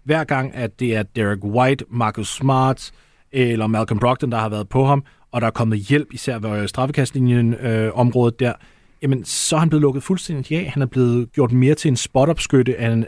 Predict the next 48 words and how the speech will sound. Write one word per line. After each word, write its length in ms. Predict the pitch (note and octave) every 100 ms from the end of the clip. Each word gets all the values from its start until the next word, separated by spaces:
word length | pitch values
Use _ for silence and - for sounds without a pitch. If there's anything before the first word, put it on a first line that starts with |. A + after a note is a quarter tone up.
| -
end 340 | A#2 A2+ A2
den 160 | B2+ B2+
der 120 | B2 - _ -
driver-slasher-creator, 1500 | G#2 A2+ A#2 A#2+ B2+ - A#2+ A#2 - A#2+ - - B2+ A#2+ B2+
som 180 | - G2+
han 120 | G#2+
nu 160 | A#2
egentlig 260 | B2 A#2+ A#2
er. 140 | G2 G#2 - - - - -
Øh, 180 | A2+ A2 - -
så, 200 | - A2+
så 120 | -
jeg 120 | G#2+ -
tror 300 | - F#3 -
nærmest, 320 | B2 G#2+ C#3+
man 100 | A2
bliver 140 | E2+ E2+
nødt 320 | F2+ D#3+ B3
til 100 | C#3
at 80 | -
gå 200 | B2 G#2+
igennem 300 | B2+ A2+ A#2
Embiid, 380 | A2 F#2+ G#2+ B2 - - _
trods, 560 | - - E3+ - - - -
øh, 300 | A2+ G#2 G2
det, 240 | A2 G2+ G2+
det 120 | G2+
lidt 140 | G#2
svage 300 | - A2+ G#2+
knæ, 260 | B2+ - A2+ -
og 140 | A2+
det 80 | -
er 40 |
jo 60 | G#2
også 120 | - -
bare 140 | - -
en, 100 | C3 - - D#3
<laughs> 240 | - -
en 180 | F#3 D#3+
rigtig 260 | D3 - D3
hård, 380 | C#3 D#3+ C#3+ C#3
øh, 80 |
position 460 | B2 C3+ B2+ E3 G3+
at 60 | F#3
sætte 200 | D#3 B2+
ham 160 | F#3
i. 120 | F#3 G3
Altså, 220 | C#3 C#3